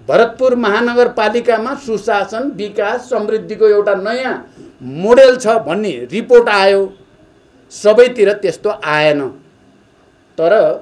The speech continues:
प्रदेश र सङ्घमा माओवादीको नेतृत्व नहुँदा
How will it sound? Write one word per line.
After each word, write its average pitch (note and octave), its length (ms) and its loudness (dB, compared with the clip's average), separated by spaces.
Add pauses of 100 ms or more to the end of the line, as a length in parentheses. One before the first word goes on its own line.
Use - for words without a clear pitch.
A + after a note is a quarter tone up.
(440)
प्रदेश A3+ 440 4
र G#3 100 2
सङ्घमा G#3 520 -2 (580)
माओवादीको G3+ 840 0
नेतृत्व A#3 720 -2
नहुँदा F#3 520 -4